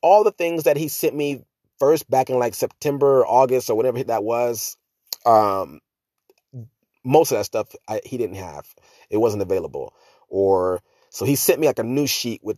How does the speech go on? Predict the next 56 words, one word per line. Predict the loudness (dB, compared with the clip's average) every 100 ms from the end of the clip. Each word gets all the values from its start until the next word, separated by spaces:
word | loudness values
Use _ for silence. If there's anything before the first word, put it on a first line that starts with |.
| -2
different | -2 -2 -2
products | 2 2 0 -4 -8 -12 -14 _ _ _
from | -10
the | -6
same | -2 -2 0
brand. | 0 2 0 -2 -8 _ _ _ _ -2
Um, | 0 2 2 2 0 -4 -6
some | 0 2 4
were | 2
different | 4 2 2 -4
from | -2 -2 -4 -4
what | -4
he | -4
previously | -6 -8 -6 -8
sent | -4 -4
me. | -2 -4 -4
Some | -2 -2
were |
the | -2
same. | -2 -4 -2 -2 -4 -6 _ _
It | 2
was | 2
just | 2
a | 2
whole | 2 4
different, | 0 0 -4 -2
I | 0
guess | 2 2
they | 0
figured | 0 2 4
out | 4 2
what | 0 -2
they | -4
had | -6 -2 -2 -2 -4
eventually, | -6 -8 -8 -6 -4 -4
and | -6
then | -8 -6
they | -6
figured | -4 -2 0
out, | 0
"Okay, | 0 0
this | 0
is | -4 -2
what | -2
we | -2
actually | -6 -10 -6
really | -4 -4
have, | -6 -10 -12
and | -10
here | -8
we're |
gonna | -8 -8
sell | -8 -8
it | -8
to | -10
'em." | -10 -14